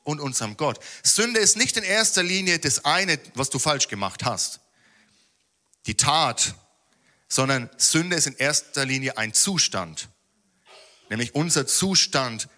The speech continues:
des Verlorenseins, unser Zustand des Getrenntseins von Gott. Das ist erstmal Sünde und was daraus resultiert, das sind die Dinge, die wir tun, die nicht im Willen Gottes sind. Aber wir müssen erstmal erkennen, dass unser Zustand grundsätzlich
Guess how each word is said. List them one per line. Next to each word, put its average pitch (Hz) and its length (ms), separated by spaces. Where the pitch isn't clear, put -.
des 117 160
Verlorenseins, 113 800
unser 110 280
Zustand 151 540
des 120 200
Getrenntseins 113 960
von 107 300
Gott. 95 260
Das 165 180
ist 156 120
erstmal 143 480
Sünde 143 420
und 120 80
was 131 160
daraus 131 320
resultiert, 120 640
das - 100
sind 135 120
die 113 120
Dinge, 156 240
die 131 160
wir 120 160
tun, 160 240
die 123 60
nicht 120 160
im 117 120
Willen 117 180
Gottes 123 320
sind. 80 180
Aber 107 140
wir 113 80
müssen 123 180
erstmal 147 360
erkennen, 151 460
dass 123 160
unser 123 260
Zustand 165 640
grundsätzlich 131 840